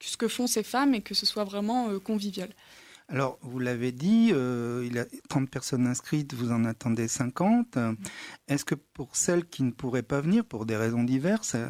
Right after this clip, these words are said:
Speaker 2: elles pourraient bénéficier après de cette journée, euh, d'un compte-rendu qui pourra en être fait, voire, euh, de quelque chose d'encore plus précis avec des conseils, euh, tout un développement qui pourrait être fait ?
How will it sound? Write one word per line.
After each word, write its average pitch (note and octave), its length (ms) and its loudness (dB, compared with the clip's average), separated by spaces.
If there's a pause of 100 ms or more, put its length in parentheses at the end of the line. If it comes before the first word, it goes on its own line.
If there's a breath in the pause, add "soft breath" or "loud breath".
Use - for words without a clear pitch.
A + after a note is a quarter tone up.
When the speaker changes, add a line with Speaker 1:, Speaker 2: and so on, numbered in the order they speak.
Speaker 2:
elles B2 140 -4
pourraient D3 300 0
bénéficier B2+ 580 0
après F3+ 400 2
de D3 260 -2
cette A#2+ 460 -8
journée, C3+ 640 2
euh, B2+ 200 2 (260 loud breath)
d'un B2 120 0
compte-rendu D3 540 0
qui D#3+ 140 -4
pourra C3 180 -4
en B2+ 120 2
être B2 120 -4
fait, F#3+ 240 2
voire, C#3+ 380 0
euh, G#2+ 120 -4
de A2+ 120 -8
quelque - 180 -16
chose D#3+ 220 0
d'encore A#2+ 300 -2
plus - 180 -10
précis - 480 -4
avec B2 240 -2
des A#2 100 -2
conseils, C3+ 600 -2
euh, A2+ 100 -2
tout - 220 -10
un B2 100 0
développement B2+ 500 -2
qui D#3+ 140 -10
pourrait B2 240 -4
être - 80 -14
fait ? - 240 -8